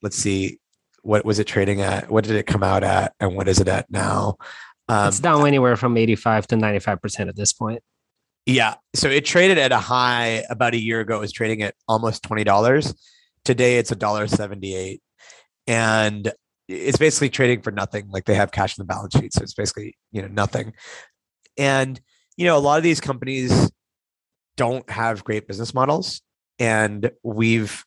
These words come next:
Speaker 1: you know, some of my portfolio companies i-, i-, that are on the private side, we've been looking at these business, these companies as comps. And then, like, we've actually been scratching our heads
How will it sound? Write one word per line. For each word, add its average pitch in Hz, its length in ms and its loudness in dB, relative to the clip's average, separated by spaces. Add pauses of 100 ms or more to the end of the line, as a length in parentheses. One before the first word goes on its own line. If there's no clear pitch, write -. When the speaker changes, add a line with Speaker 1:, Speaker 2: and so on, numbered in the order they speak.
(440)
Speaker 1:
you 117 100 2
know, 110 60 4
some 143 220 0
of 147 80 2
my 139 80 2
portfolio 123 440 2
companies 113 680 -4 (100)
i-, 85 140 -4 (160)
i-, - 80 -14 (520)
that 120 200 2
are 113 340 -2 (120)
on 117 100 -2
the 107 60 -6
private 170 360 2
side, 110 480 2 (420)
we've 123 220 0
been 120 180 2
looking 123 280 2
at 135 80 -4
these 131 160 0
business, 139 340 -2 (320)
these 131 300 2
companies 123 340 2
as 107 120 2
comps. - 520 -2 (460)
And 120 120 0
then, 117 300 0
like, 107 300 -4 (340)
we've 127 200 2
actually 127 360 2
been 139 140 0
scratching 139 400 -2
our 139 100 0
heads 143 420 -2